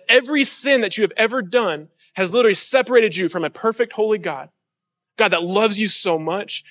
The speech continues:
and a God that is willing and wanting to give you forgiveness. Are you willing to accept that? Are you willing to accept that Jesus, in hundred percent God, hundred percent man, came to the earth, died the cross that we deserved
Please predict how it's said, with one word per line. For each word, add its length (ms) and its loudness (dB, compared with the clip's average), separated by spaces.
and 60 0
a 60 0
God 220 2
that 100 2
is 180 -4
willing 500 2
and 200 -4
wanting 340 0
to 120 -4
give 280 -4
you 240 -6
forgiveness. 1000 -4
Are 160 4
you 140 4
willing 420 2
to 220 -4
accept 600 -4
that? 220 -4
Are 60 0
you 180 -2
willing 280 4
to 80 4
accept 280 2
that 100 2
Jesus, 360 2
in 200 4
hundred 280 4
percent 340 0
God, 300 0
hundred 280 2
percent 260 -2
man, 220 -2
came 360 0
to 120 -6
the 140 -2
earth, 340 -2
died 340 4
the 100 -2
cross 520 -2
that 220 -2
we 280 2
deserved 560 -4